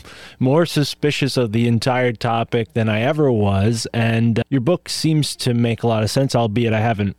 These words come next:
read it. I just read the summary for it. Can we maybe get into that? 'Cause it does seem like aliens, the, at least the image we're shown depicting aliens,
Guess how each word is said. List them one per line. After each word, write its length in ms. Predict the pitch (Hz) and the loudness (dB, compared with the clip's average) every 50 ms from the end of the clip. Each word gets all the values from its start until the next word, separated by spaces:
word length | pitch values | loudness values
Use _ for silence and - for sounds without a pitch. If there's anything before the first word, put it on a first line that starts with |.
| _ _ | _ _
read 240 | - 104 101 101 107 | -8 -4 -2 0 0
it. 180 | 131 156 - 135 | 2 2 2 0
I 120 | 120 110 | 0 -2
just 260 | 98 110 104 - - | -2 -2 -4 -4 -2
read 240 | 117 107 107 98 90 | -2 -2 -2 -2 -2
the 260 | 104 101 98 95 98 | -2 0 2 2 0
summary 440 | 95 - - 139 165 147 120 104 95 | 0 0 -2 0 0 2 2 2 0
for 320 | - - - 95 95 98 | -2 -2 -2 -2 0 2
it. 160 | 113 135 - - - - - - _ _ _ - | 0 0 -2 -4 -14 -20 -20 -20 _ _ _ -2
Can 100 | 135 143 | 0 2
we 300 | 156 156 160 143 - _ _ - | 2 2 0 -2 -6 _ _ -4
maybe 360 | 143 147 160 156 165 170 160 | -2 0 2 2 2 0 0
get 220 | 139 156 156 151 | 2 0 2 2
into 260 | 156 160 170 170 180 | 2 2 4 2 2
that? 220 | 170 175 180 180 156 | 2 2 0 0 0
'Cause 200 | - 156 135 151 | 0 0 2 2
it 100 | 156 143 | 0 2
does 240 | - 196 208 185 - | 2 0 0 0 -2
seem 240 | - 202 208 202 | -2 0 2 2
like 280 | 196 170 170 156 - - | 2 2 0 0 -2 -2
aliens, 720 | - 156 180 185 185 185 170 160 160 156 147 117 120 120 - - _ _ _ _ - - _ - | -2 0 2 2 2 2 2 2 2 2 0 -2 -4 -8 -10 -14 _ _ _ _ -20 -20 _ -6
the, 140 | 131 131 | -2 0
at 80 | 135 139 | 2 2
least 240 | 139 143 151 - - | 4 2 2 0 0
the 160 | 147 127 135 | 0 0 2
image 260 | 147 156 151 131 117 | 2 2 0 -2 -2
we're 180 | 113 123 123 120 | -2 0 0 0
shown 520 | - - - 135 135 143 143 139 131 123 - 120 | 0 0 0 0 2 2 2 2 0 0 -2 -2
depicting 540 | - 120 - - 143 - - - 127 120 117 | -6 -6 -4 -4 -8 -8 -4 -2 -2 0 0
aliens, 500 | 113 113 113 110 113 110 110 107 - | 0 2 2 2 2 2 0 -2 -4